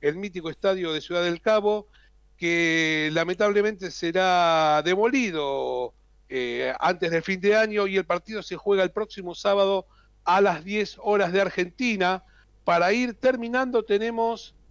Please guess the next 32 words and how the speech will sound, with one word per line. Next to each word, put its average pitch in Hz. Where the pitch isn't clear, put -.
eh, 160
lo 180
de 196
Argentina 202
quince, 185
así 156
que 165
Ignacio 196
Fernández 196
Lobe, 226
el 185
head 190
coach 208
de 170
Argentina 170
quince, 247
dio 185
a 185
conocer 180
la 185
lista 185
de 170
convocados 202
para 156
enfrentar 165
a 185
Uruguay. 196
Los 165
teros 196
se 160
están 185
preparando 170